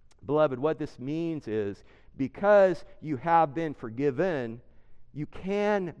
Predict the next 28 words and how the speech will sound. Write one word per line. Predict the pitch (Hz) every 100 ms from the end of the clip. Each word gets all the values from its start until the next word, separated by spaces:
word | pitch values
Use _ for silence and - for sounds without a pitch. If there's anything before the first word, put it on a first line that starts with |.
| 113
be | 170 165 123
enabled | 113 127 175 170 139
by | 135
the | 113
Spirit, | - 151 147 113
you | 123
can | - 165 156
be | 147 151
forgiving. | 135 117 107 135 104 123 107 73 - _ _ _ _ -
Because | - 165 208 214 202 - - -
you | - 185 185 -
are | 156 165 156 139 -
loved, | 120 135 185 170 123 101 90 - -
you | 175 185
can | - - 208 202 190 165 107
be | 175 180 160 - -
loving. | 113 160 214 180 107 87 - - -
That | 147 180
is | -
what | 175 165 -
Paul | 160 185 175 156 - -
communicates | - 196 240 - 170 143 -
to | - 175
us | 151 -
here. | - 190 185 107 80 - - - - - - - - _ -
So | 147
put | - 185
off | 180 175 165